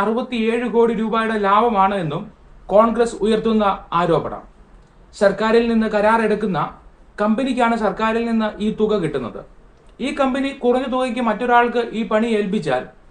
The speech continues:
ശരിയായ അടിസ്ഥാനമില്ലാതെയായിരിക്കും പണി പൂർത്തീകരിക്കുന്നത്. അതുതന്നെയാണ് ഇവിടെയും സംഭവിച്ചിരിക്കുന്നത്.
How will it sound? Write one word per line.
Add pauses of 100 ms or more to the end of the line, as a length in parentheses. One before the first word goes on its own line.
(320)
ശരിയായ (120)
അടിസ്ഥാനമില്ലാതെയായിരിക്കും (160)
പണി
പൂർത്തീകരിക്കുന്നത്. (320)
അതുതന്നെയാണ് (160)
ഇവിടെയും
സംഭവിച്ചിരിക്കുന്നത്.